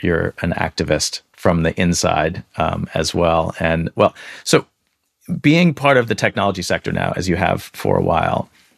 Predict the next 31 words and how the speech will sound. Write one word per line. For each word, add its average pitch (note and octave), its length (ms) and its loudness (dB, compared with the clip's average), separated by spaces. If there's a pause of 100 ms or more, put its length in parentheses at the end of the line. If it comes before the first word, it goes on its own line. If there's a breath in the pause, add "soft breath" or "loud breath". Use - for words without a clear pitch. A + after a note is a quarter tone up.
(220 soft breath)
um, F2 680 2 (1080)
there G#2 200 4
has B2+ 280 0
been A2 560 0 (380)
certainly D3+ 420 2
a A2+ 60 4
pretty A2+ 200 -2
significant F#2+ 580 0
shift - 320 -2
in F2 300 -2 (120)
public - 500 0
perception F2 720 -2 (140)
over - 500 0 (140)
the F2 100 0
last F2 300 0
handful E2+ 420 -2
of - 100 -4
years. - 420 -2 (880 loud breath)
Can B2 200 4
you B2+ 480 2
talk C3+ 360 2
a C#3+ 40 -2
little C3+ 160 0
bit A#2+ 100 0
about G#2 240 0
how G#2+ 120 -2
you G2+ 180 2
think G#2 360 -2
about F2+ 400 2 (160)
the G2 100 0
responsibility F#2 1080 0